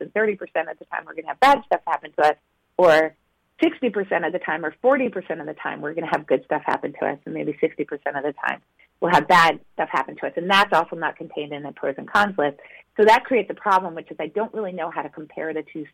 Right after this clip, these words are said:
sides. So then what ends up happening is that pros and cons lists just end up being, like, what I would call a tool of cognitive bias, that if you kinda wanna do the, um, thing that you're considering, then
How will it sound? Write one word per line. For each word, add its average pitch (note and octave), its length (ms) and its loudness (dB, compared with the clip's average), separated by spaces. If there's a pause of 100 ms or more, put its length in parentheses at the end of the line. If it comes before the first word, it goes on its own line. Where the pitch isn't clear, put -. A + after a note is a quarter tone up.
sides. G#3+ 400 2 (560)
So G#3+ 80 2
then C4 240 4
what A3+ 160 0
ends G3 140 -4
up D#3 100 -4
happening F3 600 -6 (280)
is F3+ 120 -6
that F3+ 160 0
pros A3 240 -2
and G3 140 -8
cons F#3 260 -2
lists E3 220 -4
just E3+ 180 -6
end E3 160 -4
up D#3 140 -4
being, D#3+ 200 -6
like, D3 200 -8
what D#3+ 100 0
I C#3+ 100 2
would D#3 140 -6
call D3+ 240 0
a C#3+ 60 -2
tool A#3+ 320 2
of - 100 -2
cognitive D#3 480 0
bias, C#3 400 -2 (440)
that E3 320 4 (200)
if C4+ 160 -2
you C#4+ 100 -2
kinda G#3+ 240 -2
wanna E3+ 280 -4
do E3+ 520 -6 (380)
the, E3+ 340 4
um, D#3+ 200 -6
thing E3 280 0
that D#3+ 120 -8
you're D3 100 -6
considering, D#3 720 0 (300)
then F3 340 4